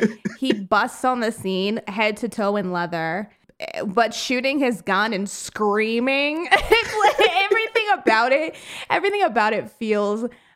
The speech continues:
Speaker 2: like you're in a fever dream, but it
Speaker 1: Mm-hmm.
Speaker 2: works so well, particularly with this character. I, I mean, you, I, I do have to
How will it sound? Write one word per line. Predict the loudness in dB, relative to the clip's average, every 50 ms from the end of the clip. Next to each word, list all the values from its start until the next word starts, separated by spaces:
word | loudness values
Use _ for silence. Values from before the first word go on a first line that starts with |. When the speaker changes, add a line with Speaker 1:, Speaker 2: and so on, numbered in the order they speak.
| _ _ -14
Speaker 2:
like | -6 -2 0 0 0 0 -2 -2
you're | -2 0 0 0
in | 0 -2 -2 -2 -2
a | -2
fever | -4 -4 -4 -4 -4 -2 0 0 0
dream, | 0 0 -2 -2 -2 -2 -2 -2 -2 -4 -6 -10 -12 -18 _ _
but | 0 2 2
it | 4 4
Speaker 1:
Mm-hmm. | 4 4 4
Speaker 2:
works | 4 4 4 4 2 0 -4 -8 -16 -20 -20 _ _ _ _
so | -20 -20 -20 -8 -2 0 2 2 2 2
well, | 2 0 0 0 0 0 2 2 0 0 -2 -2 -4 -6 -2
particularly | 2 2 2 2 0 -2 -2 0 0 0 2 2 2 0 0 0 0 -2 -2 -6 -8
with | -4 -2 0 0 -2 -4 -6
this | -6 -2 0 0 -2 -2
character. | -6 -6 -4 -2 -2 -2 -2 -2 -2 0 0 0 2
I, | 2 0 2 2 2 2 2
I | 0
mean, | -2 -4 -4 -6 -8
you, | -8 -8 -8 -8 -6 -4 -2 -2 -2 -2 -2 0
I, | 0 2 2 2 2 0 0
I | 0
do | -2 -4 -4 -2 0 0 0
have | 2 0 0 -2
to | -2 -2 -2 -2 -2